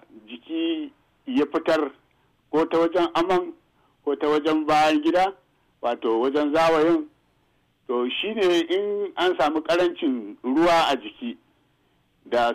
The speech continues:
sauran sinadarai wadda suke kasancewa a cikin jikin mutum wadda suke fita a cikin wannan ruwan na amai ko ko gudawa. To rashin wa'annan suke kawo, a,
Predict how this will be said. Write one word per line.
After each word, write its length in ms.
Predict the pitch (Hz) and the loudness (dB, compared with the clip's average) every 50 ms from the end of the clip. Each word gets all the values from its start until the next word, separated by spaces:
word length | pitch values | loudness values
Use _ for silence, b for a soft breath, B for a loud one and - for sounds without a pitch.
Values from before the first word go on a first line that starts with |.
| - | 0
sauran 560 | 165 170 175 175 185 185 180 185 185 185 170 - | 0 2 2 4 2 2 2 2 0 0 0 0
sinadarai 580 | 160 143 139 135 131 123 123 135 147 175 190 185 185 | 0 0 2 0 0 0 0 2 2 4 4 4 4
wadda 220 | 180 175 175 143 - | 2 2 0 -2 -4
suke 240 | 165 - - 135 170 | -4 -4 -4 -4 -2
kasancewa 540 | 160 147 - 147 135 131 - 143 139 127 120 | -2 -4 -4 -4 -6 -4 -2 0 0 0 0
a 40 | 117 | -2
cikin 280 | - - - 151 151 135 | -4 -6 -4 -4 -2 -2
jikin 280 | 131 120 - 135 151 | -4 -4 -4 -4 -4
mutum 240 | 131 120 - 127 120 123 | -4 -6 -4 -4 -2 -2
wadda 180 | 143 143 139 131 | -2 -4 -4 -6
suke 220 | - - - 131 - | -8 -4 -4 -4 -4
fita 300 | - 131 - 143 143 147 147 - | -4 -4 0 2 2 2 2 0
a 60 | 113 | -4
cikin 280 | - - - - 151 143 | -10 -10 -8 -4 -2 -2
wannan 360 | 135 127 117 120 120 120 127 | -2 -2 -2 -2 -2 0 0
ruwan 200 | 139 147 147 - - _ _ _ _ _ _ _ _ _ _ _ _ _ _ _ _ - _ _ _ - | 0 0 0 0 -2 _ _ _ _ _ _ _ _ _ _ _ _ _ _ _ _ -20 _ _ _ -6
na 180 | 123 127 139 - - | -4 -2 -2 0 2
amai 320 | 143 151 160 156 160 160 151 - | 0 2 4 4 4 2 2 2
ko 160 | 147 143 135 | 0 -2 0
ko 220 | - 123 117 110 | 0 -2 -2 -2
gudawa. 500 | 104 131 131 143 113 107 98 92 87 90 - _ _ _ _ _ _ _ _ _ _ _ _ _ - | 0 0 0 2 2 2 2 0 -2 -4 -8 _ _ _ _ _ _ _ _ _ _ _ _ _ -4
To 220 | 127 117 131 139 | -2 0 2 2
rashin 320 | 175 202 196 - 196 180 160 | 2 2 2 0 0 0 2
wa'annan 400 | 156 135 139 139 143 151 156 - - | 2 2 2 2 2 2 0 0 -2
suke 320 | 170 160 - 165 135 117 - | -6 -4 -2 -2 -2 0 0
kawo, 640 | 139 135 135 139 143 143 143 139 139 139 139 123 - _ _ _ - | 2 2 4 4 4 4 2 2 2 0 -2 -6 -10 _ _ _ -6
a, 320 | 104 104 104 101 104 | -2 -2 0 0 0